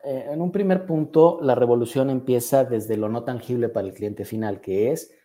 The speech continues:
utilizar los centros comerciales como centros de distribución cercanos al cliente final.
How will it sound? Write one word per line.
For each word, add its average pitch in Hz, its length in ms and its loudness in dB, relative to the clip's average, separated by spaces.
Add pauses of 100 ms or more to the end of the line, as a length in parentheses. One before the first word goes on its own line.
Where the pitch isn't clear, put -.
(180)
utilizar 113 840 0
los 107 240 -6
centros 113 300 -8
comerciales 127 540 0
como 104 240 -6
centros 110 360 -8
de 104 80 -2
distribución 104 580 -4
cercanos 104 560 -4
al 95 120 -8
cliente 92 320 -8
final. 143 300 -6